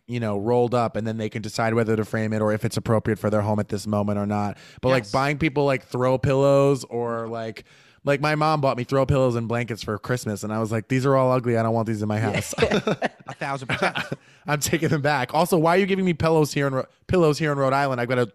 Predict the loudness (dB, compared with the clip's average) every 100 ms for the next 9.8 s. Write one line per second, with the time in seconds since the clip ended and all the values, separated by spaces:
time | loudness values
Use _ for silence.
0 | -6 -2 0 0 0 0 0 -2 -6 -8
1 | -10 -10 -8 -6 -6 -8 -10 -14 -6 -6
2 | -8 _ _ -14 -10 -8 -8 -10 -10 -10
3 | -10 -10 -12 -8 -4 -4 -4 -2 2 4
4 | 4 0 -4 -6 -6 -6 -6 -4 -6 -6
5 | -10 -10 -10 -8 -8 -10 -12 -8 -8 -6
6 | -6 -6 -6 -8 -8 -10 -8 -10 -10 -12
7 | -12 -12 -14 -6 -6 -6 -10 -12 -16 _
8 | _ _ -6 -4 -4 -4 -6 -6 -8 -8
9 | -4 -2 -2 -6 -6 -8 -12 -16